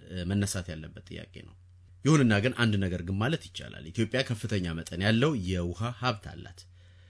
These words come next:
ይህንን ባለሙያዎች በተለያየ መልክ ያስረዳሉ። የከርሰ ምድርና የገጸ ምድር ውሃ ሀብት አላት። እንግዲህ ይሄ ተጨማሪ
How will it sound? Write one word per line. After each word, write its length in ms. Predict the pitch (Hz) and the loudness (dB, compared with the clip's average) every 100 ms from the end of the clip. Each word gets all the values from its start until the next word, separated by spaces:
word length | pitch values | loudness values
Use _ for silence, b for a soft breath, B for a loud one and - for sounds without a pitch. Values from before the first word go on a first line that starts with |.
| b | b
ይህንን 260 | 104 107 117 | 0 4 4
ባለሙያዎች 560 | 92 90 87 87 98 110 - | 2 0 0 -2 -2 -4 -10
በተለያየ 520 | 90 85 113 117 92 | -8 0 6 6 6
መልክ 240 | 87 113 - - | 0 -2 -4 -10
ያስረዳሉ። 680 | 80 76 92 82 78 78 107 | -10 -8 -6 -6 -6 -6 -4
የከርሰ 440 | 139 85 - 107 - | -2 -4 -2 -4 -2
ምድርና 360 | 95 87 87 90 | -2 -4 -4 -4
የገጸ 320 | 95 78 80 78 | -4 -6 -8 -8
ምድር 260 | 78 78 80 | -8 -10 -10
ውሃ 260 | 85 87 98 101 | -8 -6 -4 -6
ሀብት 300 | - 80 - | -8 -12 -8
አላት። 320 | 90 107 135 - B B | -4 -2 -2 -4 B B
እንግዲህ 300 | B 127 139 | B 0 4
ይሄ 120 | 120 127 - B | 4 4 2 B
ተጨማሪ 540 | 135 135 135 113 101 | -2 0 2 4 4